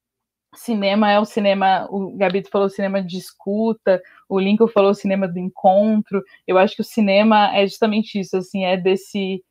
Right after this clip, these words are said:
é, é de tudo isso, assim, é de trazer essas, é, é o cinema, eu, eu acho que é um cinema do sonho, assim, né? O cinema em que você tá pe-, emprestando energia do futuro e re-, reconstruindo as pessoas, assim, as subjetividades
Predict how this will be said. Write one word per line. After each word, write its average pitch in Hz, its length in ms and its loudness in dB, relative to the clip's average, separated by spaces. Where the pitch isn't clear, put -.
é, 196 220 2
é - 20 2
de 220 220 -2
tudo 262 280 0
isso, 202 340 -2
assim, 185 360 -6
é 185 120 -2
de 190 180 -4
trazer 202 840 4
essas, 196 840 2
é, - 80 4
é 196 200 4
o 208 60 2
cinema, 220 400 -2
eu, 220 260 4
eu 208 160 0
acho 214 200 2
que - 40 0
é 233 40 2
um 226 60 -2
cinema 220 280 -2
do 214 120 -6
sonho, 190 580 -6
assim, 185 280 -10
né? 180 140 -4
O 196 60 -6
cinema 190 380 -4
em 202 60 -6
que 208 120 -8
você 196 360 -4
tá 185 440 4
pe-, 196 320 -2
emprestando 196 560 -2
energia 196 360 0
do 185 100 -6
futuro 202 640 -6
e 202 500 -4
re-, 196 360 2
reconstruindo 208 920 2
as 202 180 4
pessoas, 180 580 0
assim, 180 220 -4
as 180 120 -6
subjetividades 185 1160 -2